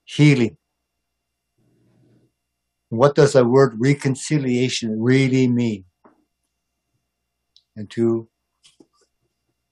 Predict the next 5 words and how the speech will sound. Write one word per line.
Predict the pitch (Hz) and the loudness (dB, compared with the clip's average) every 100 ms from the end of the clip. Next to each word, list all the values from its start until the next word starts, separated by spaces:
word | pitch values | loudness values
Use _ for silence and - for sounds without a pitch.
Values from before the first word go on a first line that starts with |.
| _ _ _ _ _ _ _ _ | _ _ _ _ _ _ _ _
look | 127 139 143 | -2 0 2
at | 131 | 4
our | 117 | 4
future | 117 151 151 - 131 120 - _ _ _ | 2 2 2 2 -2 -2 -8 _ _ _
relationships | 147 123 120 127 143 156 - 151 - 123 - _ | -8 -2 2 4 4 2 -2 -6 -4 -4 -6 _